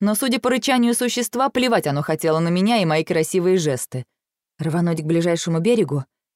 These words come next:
или преодолеть расстояние в два раза больше, да ещё и мимо здоровенного чудовища, чтобы добраться до двери.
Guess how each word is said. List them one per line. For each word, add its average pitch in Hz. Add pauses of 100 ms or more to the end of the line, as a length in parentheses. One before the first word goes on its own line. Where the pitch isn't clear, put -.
или 208
преодолеть 202
расстояние 202
в 180
два 175
раза 190
больше, 208
да 147
ещё 160
и 175
мимо 190
здоровенного 185
чудовища, 151
чтобы 143
добраться 151
до 160
двери. 131